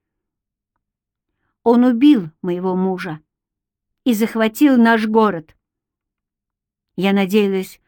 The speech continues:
она сама все поймет. Хотя знала, что понесла я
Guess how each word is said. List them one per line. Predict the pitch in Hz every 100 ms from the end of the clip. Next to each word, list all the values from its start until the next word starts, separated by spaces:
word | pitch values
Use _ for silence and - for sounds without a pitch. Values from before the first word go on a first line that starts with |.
| _ _ _
она | 180 180 175
сама | - 190 233
все | 220 -
поймет. | 156 147 165 147 - _ _ _ _ _ _ _ _ _
Хотя | 220 208 294
знала, | 277 202 196 185 185 180 185
что | - - 208
понесла | 208 202 202 - 247 311
я | 247 160 147